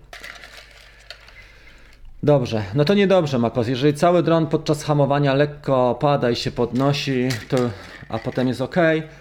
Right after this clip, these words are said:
on powinien cię hamować tak, jeżeli pędzisz w trybie sportowym, to powinien zmienić orientację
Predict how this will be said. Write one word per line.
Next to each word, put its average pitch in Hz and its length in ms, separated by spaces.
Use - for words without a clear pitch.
on 202 160
powinien 180 340
cię 180 120
hamować 151 420
tak, 120 220
jeżeli 127 260
pędzisz 143 680
w - 80
trybie 156 300
sportowym, 165 580
to 147 100
powinien 147 420
zmienić 143 520
orientację 120 840